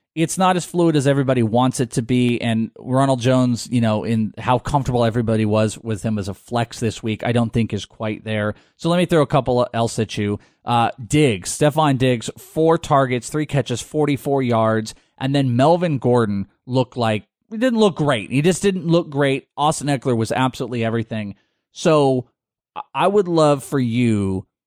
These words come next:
to order the level of worry. Ronald Jones rest of year is a flex play. Stefon Diggs as even a wide receiver three. If you guys remember,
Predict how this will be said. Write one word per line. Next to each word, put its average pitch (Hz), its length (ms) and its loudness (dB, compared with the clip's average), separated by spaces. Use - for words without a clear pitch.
to 156 260 0
order 160 460 4
the 143 140 2
level 123 500 2
of 117 180 -2
worry. 117 400 0
Ronald 139 460 0
Jones 147 340 0
rest 131 300 0
of 110 100 -4
year 113 240 2
is 107 140 0
a 107 40 0
flex - 460 -6
play. 101 480 -4
Stefon 175 720 0
Diggs 123 640 0
as 123 240 -2
even 226 300 2
a 240 60 4
wide 185 300 2
receiver 170 340 0
three. 160 340 -2
If 110 100 -6
you 175 100 0
guys 208 220 2
remember, 180 340 0